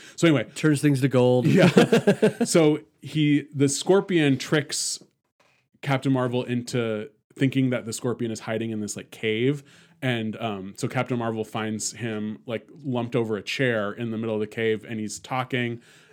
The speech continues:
Speaker 1: and, but he's not moving, and then Captain Marvel, like, lifts his mask, and it's just, like, a lump of, like, wood with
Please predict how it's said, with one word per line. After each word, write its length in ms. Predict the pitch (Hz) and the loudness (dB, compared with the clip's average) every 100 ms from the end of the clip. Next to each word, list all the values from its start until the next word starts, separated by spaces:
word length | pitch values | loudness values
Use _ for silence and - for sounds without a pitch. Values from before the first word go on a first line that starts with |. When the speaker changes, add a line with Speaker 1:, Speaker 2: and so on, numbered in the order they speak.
| - | -6
Speaker 1:
and, 180 | 127 123 | -4 0
but 80 | 135 | 0
he's 100 | 127 | 0
not 140 | 120 | -2
moving, 460 | 113 113 120 147 156 | -2 -4 0 0 0
and 120 | 131 | -2
then 80 | 120 | -4
Captain 300 | 117 117 127 | -4 -6 -4
Marvel, 300 | 120 113 110 101 | -6 -4 -4 -4
like, 140 | 98 | -6
lifts 240 | 117 120 131 | -6 -4 -4
his 140 | 110 | -4
mask, 380 | 107 107 131 - | -6 -6 -8 -10
and 80 | 117 | -10
it's 120 | 107 | -8
just, 140 | 127 | -6
like, 120 | 120 - _ _ _ - | -6 -10 _ _ _ -8
a 60 | |
lump 460 | 123 113 107 104 107 | -8 -8 -8 -8 -8
of, 200 | 110 95 | -8 -8
like, 180 | 107 - | -12 -12
wood 600 | 127 107 110 101 113 156 - _ - | -16 -10 -6 -6 -6 -8 -10 _ -6
with 340 | 131 117 | -4 -4